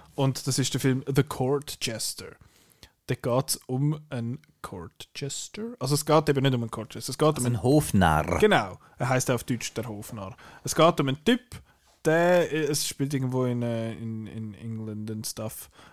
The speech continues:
Speaker 1: Und da geht's um so einen, um so einen Typ, der wird wie eingeschleust in, in so eine, beziehungsweise er trifft auf so eine, wie sagt man denn, so die Robin Hoods von der, von der Zeit dort quasi. Aber es ist nicht der Robin Hood, sondern irgendwie der Black Wolf oder so.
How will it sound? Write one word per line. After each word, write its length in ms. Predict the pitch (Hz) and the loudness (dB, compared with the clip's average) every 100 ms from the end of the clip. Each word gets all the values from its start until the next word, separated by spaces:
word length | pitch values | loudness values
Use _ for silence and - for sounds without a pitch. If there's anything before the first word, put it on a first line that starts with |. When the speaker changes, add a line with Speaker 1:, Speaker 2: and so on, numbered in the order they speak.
| _ - | _ -6
Speaker 1:
Und 460 | 120 117 113 - - _ _ _ _ - | -4 -2 -4 -10 -14 _ _ _ _ -2
da 100 | 143 | 0
geht's 280 | 135 131 143 | 2 2 2
um 80 | 127 | 0
so 100 | 135 | 0
einen, 320 | 127 123 123 | 0 -2 -4
um 160 | 135 | -6
so 80 | 127 | -4
einen 220 | 135 127 - | -2 -2 0
Typ, 220 | 180 - | -2 0
der 160 | 151 | 0
wird 280 | 147 147 147 | 2 0 0
wie 200 | 143 151 151 | -4 -4 -4
eingeschleust 1080 | 160 170 - - 151 156 175 175 - - - - - _ _ | -6 -4 -4 0 4 4 2 -2 -4 -8 -16 -20 -20 _ _
in, 200 | 143 143 | -2 0
in 120 | 143 | -2
so 160 | - 131 | -2 0
eine, 380 | 131 127 123 120 _ _ | 0 0 -2 -4 _ _
beziehungsweise 420 | 135 - 135 139 143 | -8 -6 -4 -2 -4
er 180 | 135 | -4
trifft 480 | - 143 151 - - | 0 0 0 -4 -12
auf 160 | 131 - | -10 -6
so 200 | - 123 | -4 -4
eine, 360 | 120 113 110 | -4 -4 -6
wie 60 | 117 | -6
sagt 240 | - 165 | -6 -4
man 80 | 180 | -2
denn, 180 | 180 170 | 0 0
so 100 | 165 | 0
die 140 | 143 139 | 2 4
Robin 440 | 135 131 131 123 | 4 4 0 0
Hoods 300 | 139 - - | -2 -2 -4
von 180 | - 131 | -4 -6
der, 320 | 131 123 117 | -4 -6 -8
von 140 | - 135 | -10 -12
der 140 | 113 | -10
Zeit 160 | - 117 | -10 -10
dort 320 | 104 110 - 110 | -12 -12 -14 -14
quasi. 340 | 110 107 104 | -12 -10 -10
Aber 120 | - | -12
es 120 | - | -10
ist 160 | 113 - | -10 -10
nicht 160 | 117 - - | -10 -12 -10
der 80 | |
Robin 300 | 107 104 113 | -10 -8 -8
Hood, 160 | 123 117 | -8 -8
sondern 240 | 120 110 | -10 -8
irgendwie 380 | 113 117 123 117 - _ | -8 -8 -6 -8 -10 _
der 340 | 85 - - | -20 -16 -12
Black 380 | 120 123 - - | -8 -8 -10 -8
Wolf 400 | 131 139 131 - | -6 -4 -6 -6
oder 140 | 139 | -8
so. 200 | 131 131 | -4 -4